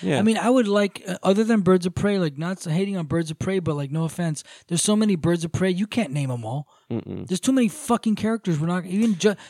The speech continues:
Speaker 2: dude, Justice League couldn't even handle all of them, like, to give 'em enough time each.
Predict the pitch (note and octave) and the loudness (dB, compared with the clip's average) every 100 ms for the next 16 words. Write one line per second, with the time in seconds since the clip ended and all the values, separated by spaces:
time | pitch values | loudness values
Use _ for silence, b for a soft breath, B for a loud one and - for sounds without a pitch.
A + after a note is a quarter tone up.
0 | B A#3+ D#3+ G#3 A#3+ - A#3 - F3+ F3 | B -2 0 2 2 0 -4 -4 0 0
1 | E3+ - G3 F#3 F3+ E3 C#3+ C#3+ E3+ C#3 | 0 -2 -2 0 0 -2 -4 -4 -2 -4
2 | - - _ _ _ _ _ - E3 D#3+ | -6 -20 _ _ _ _ _ 0 0 0
3 | D3+ D#3+ D#3 - D3 D#3+ E3 D#3 D#3 D#3+ | -2 -2 -4 -6 -4 -2 0 0 0 -2
4 | - D#3+ D3 F3+ F#3+ E3+ | -2 -2 -2 -2 -2 -4